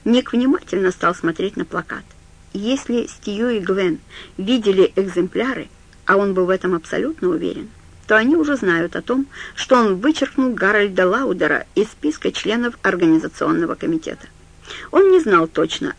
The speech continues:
как они это воспримут, но то, что они еще не зашли к нему, было, похоже, добрым знаком. Они могут потребовать у него, чтобы он вычеркнул кого-нибудь из своих кандидатур, и тогда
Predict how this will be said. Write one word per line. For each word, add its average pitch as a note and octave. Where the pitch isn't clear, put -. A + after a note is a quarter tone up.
как G3+
они E3
это D#3+
воспримут, E3
но G3
то, A#3+
что -
они F3+
еще F3+
не F3
зашли F3
к -
нему, -
было, D#4
похоже, B3+
добрым F#3+
знаком. -
Они F#3+
могут F3+
потребовать F#3
у F#3+
него, F#3+
чтобы G#3+
он G#3
вычеркнул A3
кого-нибудь G#3+
из A3
своих C#4
кандидатур, D#3
и G3+
тогда A3